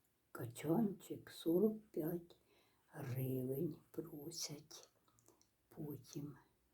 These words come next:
е, картопля. І по двадцять п'ять, і по двадцять.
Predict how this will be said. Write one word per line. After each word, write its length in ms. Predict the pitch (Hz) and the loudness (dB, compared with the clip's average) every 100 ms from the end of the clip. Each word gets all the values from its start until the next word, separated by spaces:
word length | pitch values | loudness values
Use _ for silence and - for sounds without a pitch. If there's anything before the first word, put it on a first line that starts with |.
| _ _ _ _ _ _ _ - | _ _ _ _ _ _ _ -4
е, 280 | 190 190 185 - - - - _ _ _ _ _ _ _ _ _ _ _ _ _ _ | -2 -2 -4 -12 -16 -20 -20 _ _ _ _ _ _ _ _ _ _ _ _ _ _
картопля. 1000 | - - - - 156 151 - _ 180 233 - _ _ _ _ _ _ _ _ _ _ _ _ _ _ _ _ - | -8 -8 -8 -6 -6 -6 -10 _ -4 -4 -6 _ _ _ _ _ _ _ _ _ _ _ _ _ _ _ _ -10
І 80 | |
по 180 | 123 - | -8 -6
двадцять 580 | 135 - 127 120 - - _ | -8 -6 -6 -6 -12 -16 _
п'ять, 460 | 165 180 190 - - _ _ | 2 4 0 -8 -20 _ _
і 80 | 139 | -16
по 200 | - 139 | -10 -8
двадцять. 1040 | 131 131 170 185 - - 180 180 - - | -6 -4 -2 -4 -8 -8 -8 -8 -14 -20